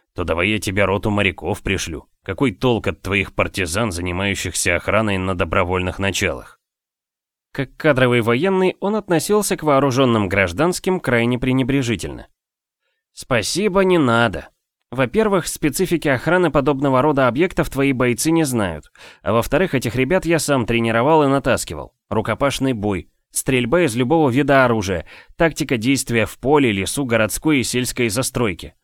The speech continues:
По уровню подготовки им сейчас равных в этом мире нет. Настоящий спецназ. Думаю, что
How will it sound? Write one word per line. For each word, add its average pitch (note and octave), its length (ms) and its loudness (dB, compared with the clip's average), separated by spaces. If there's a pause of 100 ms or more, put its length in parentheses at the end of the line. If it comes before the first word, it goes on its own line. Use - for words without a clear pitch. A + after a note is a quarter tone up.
(280)
По - 60 -4
уровню C3+ 420 2
подготовки C#3+ 540 -2
им C3 140 0
сейчас C3 360 -4
равных C#3+ 360 0
в B2 40 2
этом B2+ 200 0
мире B2+ 240 0
нет. G#2+ 260 -4 (180)
Настоящий B2 640 -2
спецназ. A2+ 640 -6 (340)
Думаю, F3 400 2
что - 240 -2